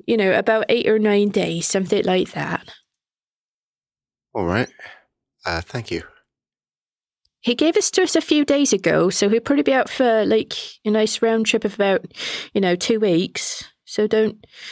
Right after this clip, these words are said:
Speaker 1: don't you be worrying or nothing.
Speaker 2: <laughs>
Speaker 1: Um, he said to tell you not to panic and say that if you needed to use it, his place was yours.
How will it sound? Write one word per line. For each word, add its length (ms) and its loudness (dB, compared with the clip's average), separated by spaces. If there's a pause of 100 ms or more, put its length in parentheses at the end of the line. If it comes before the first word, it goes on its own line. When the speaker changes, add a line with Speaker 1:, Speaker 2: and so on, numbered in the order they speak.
(180)
Speaker 1:
don't 180 2
you 120 2
be 140 2
worrying 500 4
or 60 4
nothing. 520 0
Speaker 2:
<laughs> 120 -10
Speaker 1:
Um, 440 2 (280)
he 140 -2
said 200 -2
to 60 0
tell 260 0
you 100 2
not 220 2
to 60 0
panic 600 -2
and 140 -2
say 220 0
that 120 0
if 120 -2
you 100 2
needed 320 2
to 120 0
use 280 2
it, 80 2
his 160 2
place 280 0
was 200 -2
yours. 280 0